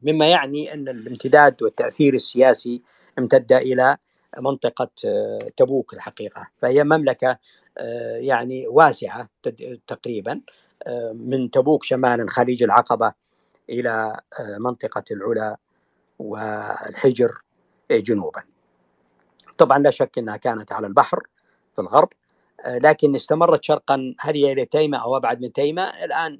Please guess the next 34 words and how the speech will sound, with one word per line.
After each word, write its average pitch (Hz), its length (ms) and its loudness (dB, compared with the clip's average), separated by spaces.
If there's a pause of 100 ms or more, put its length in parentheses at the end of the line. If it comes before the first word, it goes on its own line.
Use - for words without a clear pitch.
(120)
الأدلة 139 380 -2
الموجودة 135 420 -6
لدينا 131 460 -2
أنها 143 160 -8
تصل 135 320 -4
فقط - 360 -6
إلى 107 160 -6
تيمة، 117 380 -8 (440)
ليس 139 240 2
هناك 120 400 -4
أدلة 113 380 -2 (300)
أخرى، 131 360 4 (480)
آه، 120 100 -2
لكني 143 420 2
على 123 220 2
ثقة 135 220 2
بأن 123 320 0
الأمور 123 480 -2
إن 117 40 -4
شاء 120 160 0
الله 107 100 2
سوف 110 220 -4
تتغير 120 440 0
في 104 80 -14
المستقبل، 160 500 2
ونع-، 170 320 2
ونعرف 151 540 0
كيف 139 280 2
نجيب 127 340 -6
إجابة 117 360 4 (280)
تكون 123 240 -2
واضحة 123 420 4
على 113 220 -2
الامتداد 113 540 -6